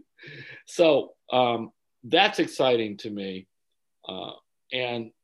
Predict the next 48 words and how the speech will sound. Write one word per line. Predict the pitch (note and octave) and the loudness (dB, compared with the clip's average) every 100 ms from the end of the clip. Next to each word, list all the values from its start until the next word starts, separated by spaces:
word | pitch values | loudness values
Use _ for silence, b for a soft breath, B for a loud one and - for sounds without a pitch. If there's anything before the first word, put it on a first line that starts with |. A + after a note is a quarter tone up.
| _ _ _ _ _ | _ _ _ _ _
you | D3+ | -2
know, | C#3 C3+ | 0 0
it's | C3+ - | -2 -4
just | D4+ - | -4 0
such | D#3+ D3+ | -2 0
a | C3 | -2
relief | A2 G2+ A#2+ B2+ B2 | -2 -2 0 -2 -6
for, | A2 G2+ - _ _ _ - | -10 -10 -12 _ _ _ -16
I | - | -14
think, | - C#3 G#2 _ _ _ _ - | -8 -8 -8 _ _ _ _ -12
you | B2 | -6
know, | |
I, | A#2 | -4
last | A#2+ C#3 D3 - | -2 0 -2 0
year | A#2 | 2
I | |
wrote | A2+ A2 | 2 2
a | |
big | G2 B2 - | 0 -4 -4
column | A2+ A2 G2+ | -6 -4 -6
on | F2+ - | -12 -8
firing | A#2 A2 G#2 F#2 | -4 -2 -4 -8
fatigue | - - - | -16 -12 -6
when | G2 F2+ F#2 G2 | -6 -6 -14 -14
you | G2+ | -14
let | - | -8
go | G#2+ F#2+ | -8 -8
of | E2+ | -12
Dorsey. | F#2 - - E2+ - _ _ _ _ _ _ _ - | -16 -16 -16 -18 -20 _ _ _ _ _ _ _ -4
And, | B2 A#2 - | -4 -4 -6
and | C3 | -4
not | C#3+ D#3 | -2 0
that | D#3 B2+ | 2 2
I | A#2 | 2
was | A2+ G2+ | 2 -2
that | A#2+ B2 - - | -4 -4 -6 -12
thrilled | - B2+ B2+ B2 | -2 4 4 4
with | A2+ | -2
Dorsey | B2 B2 A#2 A#2+ | 0 0 0 -4
by | G#2+ G#2+ | -4 -4
the | A2+ | -2
end | A2+ | -4
of | A2 | -6
the | G#2+ | -2
year, | A2 A2+ | 2 2
but | G#2+ G#2+ | 2 -6
just | C3 | -6
the | - | -8